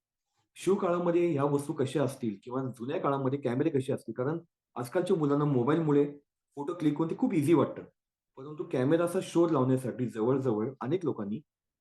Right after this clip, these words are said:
दोनशे वर्ष घालवलेली आहेत, स्पेंड केली आहेत. खूप त्याच्यामध्ये मा-, त्याच्यामागं मेहनत आहे. तर हा इतिहास मला एक त्या माध्यमाच्या द्वारे दाखवायचा आहे.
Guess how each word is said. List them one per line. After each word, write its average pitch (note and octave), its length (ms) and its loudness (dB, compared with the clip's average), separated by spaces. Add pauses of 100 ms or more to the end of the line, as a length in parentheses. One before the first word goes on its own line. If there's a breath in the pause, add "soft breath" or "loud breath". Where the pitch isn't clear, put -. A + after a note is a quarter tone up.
दोनशे C3 240 0
वर्ष C3+ 220 2
घालवलेली F#2+ 460 -4
आहेत, - 100 -14 (300)
स्पेंड C#3+ 280 0
केली F#2 160 -4
आहेत. - 140 -12 (380)
खूप G3+ 180 -6
त्याच्यामध्ये F3 360 2
मा-, A#2+ 200 0
त्याच्यामागं D3 420 -2
मेहनत A2 280 0
आहे. - 60 -8 (600)
तर - 20 -16
हा E3 200 -2
इतिहास G#3 380 2
मला E3+ 180 2
एक E3+ 220 -2
त्या C#3+ 420 -2
माध्यमाच्या C3 540 0
द्वारे A#2+ 260 2
दाखवायचा A2+ 480 -4
आहे. A#2 100 -12